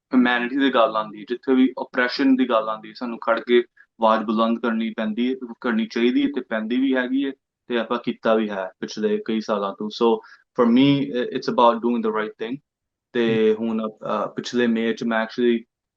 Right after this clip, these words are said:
Speaker 1: ਅਮ, ਅ, ਇਜਿਪਟ ਵੀ ਗਿਆ। ਦੋ, ਅਸੀਂ ਦੋ ਘੰਟੇ ਦੂਰ ਸੀ ਰਫਾ ਬਾਰਡਰ ਤੋਂ, ਤੇ ਆਪਾਂ ਕਿ-, ਉੱਥੇ ਹਿਊਮੈਨਿਟੇਰੀਅਨ ਏਡ ਵਾਸਤੇ ਗਏ ਸੀ, ਜਿਹੜੇ ਆਪਣੇ ਭੈਣ ਭਰਾ ਗਜ਼ਾ 'ਚ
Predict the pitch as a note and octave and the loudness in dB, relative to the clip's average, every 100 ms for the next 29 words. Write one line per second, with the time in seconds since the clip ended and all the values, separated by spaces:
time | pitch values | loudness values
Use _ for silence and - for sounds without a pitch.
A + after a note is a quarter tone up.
0 | - G#2+ G2+ G2+ F#2+ F#2 - _ - F#2+ | -8 -6 -4 -6 -8 -12 -16 _ -8 -4
1 | - A#2 B2 B2 B2+ A2+ A2 G2+ - A2 | 0 2 2 2 2 4 2 0 -6 2
2 | B2 B2 - A#2+ - B2 A#2+ A#2 C3 A#2 | 2 2 -2 -8 -4 0 2 2 0 -2
3 | A2 A2+ A2+ C3 A#2 A2+ A#2+ G#2+ A2 G#2+ | -4 -4 -4 -2 0 0 0 0 0 0
4 | G#2 - G2+ _ _ _ _ A#2+ A2+ B2+ | -2 -8 -20 _ _ _ _ -6 -4 -4
5 | A#2 - A#2+ B2+ A#2+ B2 A#2+ A#2+ A#2 A#2+ | -6 -8 -6 -6 0 2 2 0 2 2
6 | A#2+ B2+ A#2 A2+ A#2 _ _ A#2+ - B2 | 2 0 -2 -6 -8 _ _ -8 -4 -4
7 | A2 A2 A#2+ A#2 A2+ A2 A#2 A#2+ A2+ G#2+ | -2 -4 -2 -2 -2 -4 -6 -4 -4 -2
8 | A2+ A2 A2 _ _ - A2 A2+ A#2 A2 | 2 2 0 _ _ -12 0 2 4 2